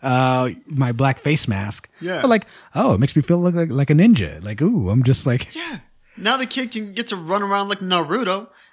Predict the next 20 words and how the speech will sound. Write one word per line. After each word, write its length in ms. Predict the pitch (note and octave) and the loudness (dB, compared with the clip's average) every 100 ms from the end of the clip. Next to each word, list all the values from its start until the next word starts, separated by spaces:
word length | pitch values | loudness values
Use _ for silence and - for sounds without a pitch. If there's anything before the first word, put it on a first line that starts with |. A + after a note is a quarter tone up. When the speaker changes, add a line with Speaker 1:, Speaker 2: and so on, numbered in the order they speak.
| _ | _
Speaker 2:
and 120 | D#3+ G#3 | -6 -2
it's 160 | G3+ - - | -2 -4 -4
awesome. 460 | A#3 B3 C#3 - - _ _ _ _ _ _ _ _ - | 0 2 0 -2 -20 _ _ _ _ _ _ _ _ -4
Speaker 1:
So 220 | F#3 G#3 | 2 6
Speaker 2:
We 60 | G3 | 6
got 80 | A#3+ | 4
little 120 | B3 | 2
shinobis 640 | A#3+ - A#3 D4 B3+ F3 - | 2 2 0 -2 0 0 0
everywhere. 500 | B2+ B2 A#2+ A2+ - | -2 -8 -8 -10 -2
Speaker 1:
But 80 | A3 | 2
Speaker 2:
It's 100 | A3 | 4
Speaker 1:
yeah, 80 | C#3+ | 4
but 120 | G3 | 4
Speaker 2:
great. 220 | E3+ B2+ - | 2 -2 -6
Speaker 1:
that's 260 | G3 A#3 B3 | 0 2 4
what 100 | A3+ | 4
it 60 | F#3+ | 6
boils 300 | F#3+ F#3 D#3 | 6 6 4
down 240 | C3 A2 F2 | 2 0 0
to. 120 | - | -6